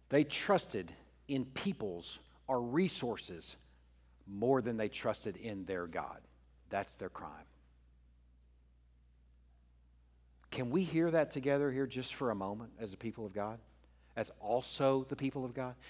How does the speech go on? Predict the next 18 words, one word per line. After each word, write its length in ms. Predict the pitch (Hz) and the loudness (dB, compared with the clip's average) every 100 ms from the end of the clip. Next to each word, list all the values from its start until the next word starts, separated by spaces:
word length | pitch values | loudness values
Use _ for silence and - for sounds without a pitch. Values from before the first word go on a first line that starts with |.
| - | -4
Can 120 | - | 4
I 120 | 147 139 | 6 6
import 500 | 165 196 - - 180 - | 4 2 2 6 6 8
us 280 | 131 156 - | 8 8 6
into 400 | 160 165 143 151 | 2 2 4 4
that 200 | 127 143 | 6 4
message? 540 | 147 147 - 165 - - - - _ - _ _ _ _ - | 4 2 2 -4 -6 -18 -20 -20 _ -20 _ _ _ _ -4
Or 140 | 117 | 0
that 160 | 113 107 | 2 2
message 380 | 113 127 120 95 | 2 0 -2 -4
into 280 | 123 120 117 | -2 -2 -2
this 240 | 117 - | -4 -4
room? 360 | 113 113 127 139 - - - _ _ _ _ _ _ _ _ _ _ _ _ _ _ - _ _ _ _ _ - | -4 -2 -4 -6 -14 -20 -20 _ _ _ _ _ _ _ _ _ _ _ _ _ _ -20 _ _ _ _ _ -8
Where 140 | 107 | -4
we 400 | 98 131 165 160 156 - | 2 4 4 2 -4 -4
together 400 | 151 147 139 139 | 2 4 4 2
can 200 | 139 123 | -2 -4
consider 600 | 135 120 - 120 92 | -2 0 2 2 0